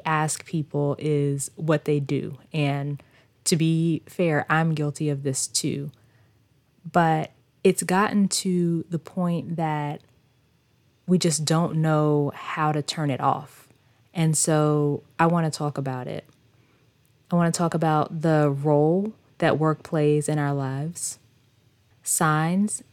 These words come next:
that work has become an idol in your life, and I want to talk about how we can turn things around. So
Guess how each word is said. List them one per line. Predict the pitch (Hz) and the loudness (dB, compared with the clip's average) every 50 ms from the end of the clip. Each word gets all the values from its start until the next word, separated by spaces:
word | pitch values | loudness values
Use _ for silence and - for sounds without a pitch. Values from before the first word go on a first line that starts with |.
| _ | _
that | - 160 151 - 151 | -4 -2 -2 -2 -2
work | 143 156 156 156 151 - - | 0 2 2 2 2 0 -2
has | - 160 151 - | -2 -2 -2 -2
become | 160 151 143 - - 156 151 147 | -2 -4 -4 -2 -2 -2 0 0
an | 143 143 143 | 0 -2 -2
idol | - - 160 160 180 185 151 - - - 160 - _ _ _ | -4 -2 0 0 2 2 2 0 -2 -4 -6 -10 _ _ _
in | - 165 156 151 | -4 -2 0 0
your | 147 147 143 | 0 0 -2
life, | 139 135 131 135 147 147 - - - - - _ _ _ _ _ _ _ _ _ _ _ _ _ - | -2 -2 -4 -4 -6 -8 -10 -14 -20 -20 -20 _ _ _ _ _ _ _ _ _ _ _ _ _ -2
and | 175 170 170 175 175 175 170 - - | 0 2 2 4 4 2 2 0 0
I | 175 | 0
want | 170 165 170 160 165 | 0 0 0 0 -2
to | 160 | -4
talk | - - 165 160 156 - | -4 -6 -6 -4 -4 -4
about | 160 151 156 151 147 147 143 143 143 147 139 - - - | -6 -4 -2 -2 0 0 0 0 0 0 -2 -4 -10 -18
how | - - - - 180 170 170 170 170 170 170 165 | -20 -16 -10 -4 -2 0 2 2 2 2 0 0
we | 156 160 160 | 0 -2 -2
can | - - 165 156 147 | -2 -2 -2 -2 -2
turn | - - 160 156 151 147 147 147 147 147 147 - - | -2 -2 -2 0 0 2 2 2 2 0 -2 -2 -4
things | - 151 143 139 139 135 139 - | -2 0 0 0 0 0 -2 -4
around. | 147 143 139 127 - - - - - _ - - _ _ _ _ _ _ _ _ _ _ _ _ _ _ _ _ _ _ _ _ | -4 -4 -4 -4 -6 -8 -10 -14 -16 _ -20 -20 _ _ _ _ _ _ _ _ _ _ _ _ _ _ _ _ _ _ _ _
So | - - - - 180 170 165 165 160 160 160 160 151 - | -10 -4 0 2 4 4 4 4 4 2 2 0 -2 -4